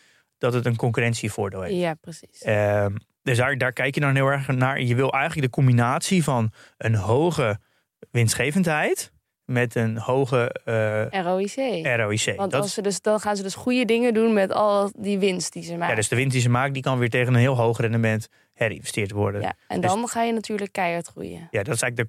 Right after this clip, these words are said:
Speaker 1: compounders, eh,
Speaker 2: Ja.
Speaker 1: dat, dat is wel echt een heel, dus een van de allerbelangrijkste voorwaarden van een kwaliteitsbedrijf. Eh, en dan kan je bijvoorbeeld filteren op bedrijven die een gross margin hebben van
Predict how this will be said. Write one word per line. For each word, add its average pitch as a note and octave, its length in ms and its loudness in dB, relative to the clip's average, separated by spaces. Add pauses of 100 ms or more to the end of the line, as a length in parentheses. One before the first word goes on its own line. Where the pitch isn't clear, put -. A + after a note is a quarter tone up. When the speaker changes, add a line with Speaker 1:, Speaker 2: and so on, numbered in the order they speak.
Speaker 1:
compounders, G#2 680 0 (100)
eh, G2+ 400 -4
Speaker 2:
Ja. F3+ 120 -2 (320)
Speaker 1:
dat, A#2+ 180 -2
dat C3+ 320 -4
is - 60 -4
wel B2 240 0
echt - 200 -6
een C#3 60 -2
heel, D3 300 2
dus C#3 260 0
een D#3 180 -4
van C#3 80 0
de C#3+ 80 2
allerbelangrijkste D3+ 640 0
voorwaarden C3 440 0
van A#2+ 120 0
een A2+ 60 2
kwaliteitsbedrijf. G#2+ 800 0 (460)
Eh, G#2+ 180 0
en A2 80 0
dan A2+ 80 0
kan B2+ 160 -2
je A2+ 60 2
bijvoorbeeld A2 560 0 (100)
filteren B2 460 0
op G#2+ 60 0
bedrijven G#2+ 420 2
die G#2 260 0 (340)
een A#2 200 2
gross A2+ 260 4
margin A#2 400 2
hebben G2+ 180 2
van G2+ 300 0